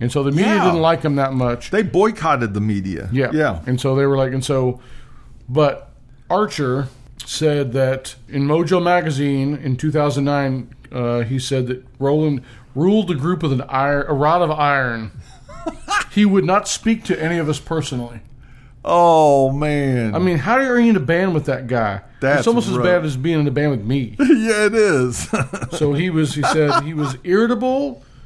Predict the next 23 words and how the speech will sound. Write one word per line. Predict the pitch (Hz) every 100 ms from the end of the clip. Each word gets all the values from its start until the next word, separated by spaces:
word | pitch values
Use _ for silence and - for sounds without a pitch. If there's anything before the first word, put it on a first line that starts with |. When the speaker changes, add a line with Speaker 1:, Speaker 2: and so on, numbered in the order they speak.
| -
Speaker 1:
treating | - 175 151 147
everyone | 160 185 175
like | 165
they | 156
were | 139 127
nobody. | 127 156 143 143 139 139 135 - - - - -
Speaker 2:
Wow. | 107 101 98 101 104 95 98 101 - - -
Speaker 1:
And | 220 277 - 135
so | 180 165
when, | 156 165
Speaker 2:
I | 170
Speaker 1:
and, | 175
Speaker 2:
heard | 262
Speaker 1:
and | -
Speaker 2:
that | 196
Speaker 1:
when, | 185
Speaker 2:
Archer, | 202 - 135 147
go | 156
Speaker 1:
when | 147
Speaker 2:
ahead. | 190
Speaker 1:
Archer | 190 175 135
finally | - 262 277
quit, | - - 262 302 - -